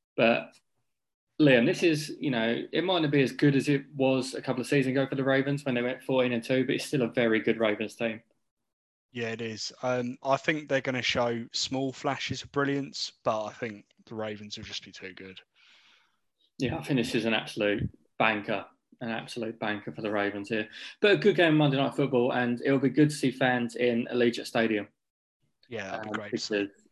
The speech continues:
Speaker 1: it, uh, same with SoFi Stadium, actually, going back to our previous game. It'll be, well, do you know what? It'd just be good to see fans. It'd be good to see fans in these games.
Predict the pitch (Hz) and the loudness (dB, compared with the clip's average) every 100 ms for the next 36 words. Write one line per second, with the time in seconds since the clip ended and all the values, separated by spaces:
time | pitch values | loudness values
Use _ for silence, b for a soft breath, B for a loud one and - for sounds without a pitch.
0 | _ - 123 123 - - 156 - - 170 | _ -6 -2 -2 -4 0 -2 -2 0 4
1 | 147 143 151 143 120 107 120 107 110 117 | 4 4 4 4 2 2 2 2 0 -2
2 | 123 117 117 117 120 110 120 110 104 110 | -2 0 0 0 0 2 2 2 2 0
3 | 110 123 117 - _ - 156 180 151 196 | 0 -2 -4 -8 _ -2 0 0 0 -2
4 | 180 165 151 - 151 151 151 117 120 104 | 2 2 0 -2 0 0 0 -2 -2 -2
5 | 101 _ _ _ B B B B - - | -6 _ _ _ B B B B -20 -6
6 | 147 - 151 151 139 120 123 117 117 110 | -2 4 2 4 0 2 2 2 0 -4
7 | 104 123 110 110 107 | -2 -2 0 -2 -6